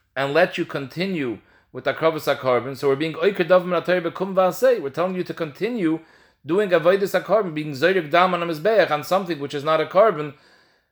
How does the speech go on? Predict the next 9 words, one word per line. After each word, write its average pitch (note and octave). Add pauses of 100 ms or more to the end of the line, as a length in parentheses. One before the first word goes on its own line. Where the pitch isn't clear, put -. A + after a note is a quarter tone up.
(120)
Mitzad C#3+
Din E3
HaTorah. F#3 (340)
Sarachin, E3+
exactly C#3
what C3
Taisus A2+
is G#2+
saying. A2